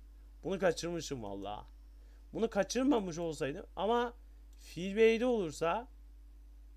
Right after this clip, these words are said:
e, gerçekten de konumu böyle kazanabilir miydik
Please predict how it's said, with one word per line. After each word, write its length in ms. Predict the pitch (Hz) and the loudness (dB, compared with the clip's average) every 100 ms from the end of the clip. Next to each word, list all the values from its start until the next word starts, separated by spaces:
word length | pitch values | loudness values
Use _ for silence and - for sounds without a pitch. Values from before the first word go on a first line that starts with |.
| - - - - | -20 -20 -18 -8
e, 100 | 127 | 2
gerçekten 580 | 170 180 185 - 202 208 | 4 4 0 -4 -2 0
de 340 | 214 196 - - - - - | 0 0 -4 -12 -20 -12 -4
konumu 480 | 131 175 214 202 | -2 2 2 2
böyle 220 | 196 196 - | 0 0 -2
kazanabilir 600 | 170 165 185 190 202 196 | -4 -4 -4 -2 -2 -2
miydik 440 | 135 101 92 | -4 -8 -12